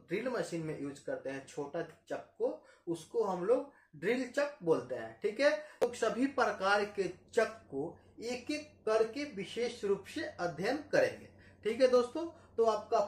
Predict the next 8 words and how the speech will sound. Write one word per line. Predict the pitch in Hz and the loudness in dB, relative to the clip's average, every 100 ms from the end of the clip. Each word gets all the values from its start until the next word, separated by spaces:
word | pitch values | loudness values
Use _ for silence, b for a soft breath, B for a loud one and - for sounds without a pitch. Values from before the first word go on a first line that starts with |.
| - | 6
फर्स्ट | 294 294 254 196 | 6 6 0 -2
जो | 208 | -2
था | 202 180 180 | -2 0 2
वो | 190 214 | 2 -4
तो | 214 | -8
क्या | - 208 190 | -4 0 0
था, | 190 226 240 B B - | 0 -4 -4 B B -10
इंडिपेंडेंट, | 196 202 226 202 151 131 135 120 | -8 -6 -6 -2 -2 -2 -4 -6